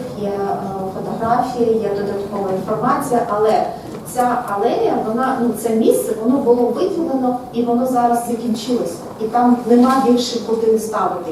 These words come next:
І воно ніби і тимчасове, але, е, інші родини, які так-, і, на жаль, рідні, які загинули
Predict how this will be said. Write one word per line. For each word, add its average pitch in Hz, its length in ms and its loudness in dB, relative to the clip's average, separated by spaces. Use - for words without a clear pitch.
І - 20 -4
воно 240 220 2
ніби 262 340 4
і 269 80 -4
тимчасове, 285 760 0
але, 226 540 2
е, 214 160 0
інші 247 260 2
родини, 240 420 0
які 240 220 0
так-, 233 140 -8
і, 214 200 -4
на 220 80 2
жаль, 233 320 4
рідні, 240 260 0
які 220 240 0
загинули 359 580 -2